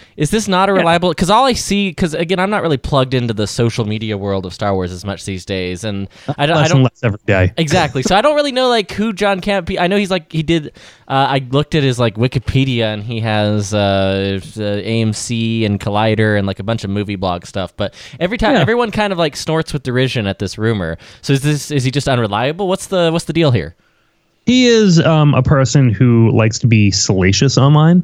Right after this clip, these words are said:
Speaker 2: I will say.
Speaker 1: Mm.
Speaker 2: And he is not above spreading rumors when he does not have, uh, confirmed fact.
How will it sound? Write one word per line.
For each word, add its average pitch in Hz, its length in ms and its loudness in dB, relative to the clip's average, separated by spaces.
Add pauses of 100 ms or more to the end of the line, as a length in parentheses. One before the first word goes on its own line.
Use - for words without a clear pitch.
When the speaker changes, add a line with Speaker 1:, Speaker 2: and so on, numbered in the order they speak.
(140)
Speaker 2:
I 147 80 4
will 151 100 4
say. 165 400 2
Speaker 1:
Mm. 127 100 -6
Speaker 2:
And 139 380 6
he 135 460 4 (480)
is 156 240 6
not 139 400 6
above 110 720 2
spreading 117 440 0
rumors 101 640 2 (720)
when 120 380 4
he 131 180 4
does 117 300 2
not 113 200 4
have, 92 520 0 (340)
uh, 95 380 0 (160)
confirmed 113 800 2 (240)
fact. - 460 -6